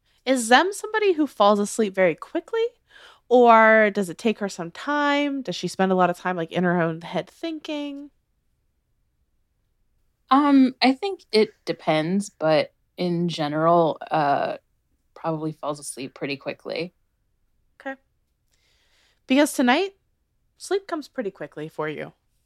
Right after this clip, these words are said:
Speaker 1: Faster than even normal. And I would like for you to roll me a Constitution saving throw.
Speaker 2: Nat twenty.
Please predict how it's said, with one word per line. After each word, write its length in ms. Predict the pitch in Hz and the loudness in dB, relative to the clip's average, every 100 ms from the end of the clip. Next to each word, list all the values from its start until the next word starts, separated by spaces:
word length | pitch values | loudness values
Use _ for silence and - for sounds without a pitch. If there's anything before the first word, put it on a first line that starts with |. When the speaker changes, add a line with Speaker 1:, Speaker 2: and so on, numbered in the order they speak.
| _ _ | _ _
Speaker 1:
Faster 400 | - 339 320 349 | -2 0 0 -4
than 140 | 269 | -4
even 240 | 214 185 165 | -4 -4 -6
normal. 460 | 156 160 151 160 _ _ _ _ _ _ _ _ _ _ _ _ _ _ _ - | -10 -10 -10 -12 _ _ _ _ _ _ _ _ _ _ _ _ _ _ _ 2
And 440 | 254 240 240 226 - _ _ _ _ - | 4 6 4 -4 -10 _ _ _ _ 6
I 200 | 247 427 | 6 6
would 320 | 480 440 175 | 2 -2 -2
like 460 | 165 143 - - - _ _ _ | 0 0 -2 -16 -20 _ _ _
for 340 | _ - 220 | _ -4 0
you 480 | 285 233 147 80 190 _ _ _ _ _ _ | 0 0 -8 -6 -8 _ _ _ _ _ _
to 180 | - 277 | -8 -6
roll 300 | 220 175 170 | -2 0 0
me 340 | 170 175 175 - _ _ - | -2 -2 -2 -4 _ _ -10
a 60 | |
Constitution 720 | 202 202 190 - 180 170 - 165 | -4 0 0 -2 -8 -8 -8 -14
saving 360 | 156 151 165 | -14 -16 -18
throw. 260 | _ - - _ _ _ _ _ _ _ _ _ _ _ _ _ _ _ _ _ _ _ _ _ _ _ _ - - _ _ _ _ _ _ _ _ _ _ _ _ _ _ _ _ _ _ | _ -20 -20 _ _ _ _ _ _ _ _ _ _ _ _ _ _ _ _ _ _ _ _ _ _ _ _ -8 -8 _ _ _ _ _ _ _ _ _ _ _ _ _ _ _ _ _ _
Speaker 2:
Nat 240 | 160 175 - | -4 -4 -4
twenty. 400 | - - - | -10 -10 -14